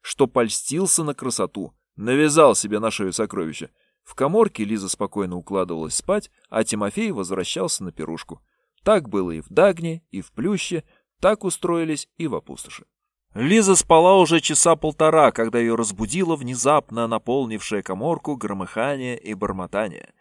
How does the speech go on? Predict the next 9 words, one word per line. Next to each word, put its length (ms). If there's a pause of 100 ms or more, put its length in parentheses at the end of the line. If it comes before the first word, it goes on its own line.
(100)
В 140
испуге 480
она 180
открывает 500
глаза, 500 (120)
приподнимается, 840
садится 460
на 120
кровати 640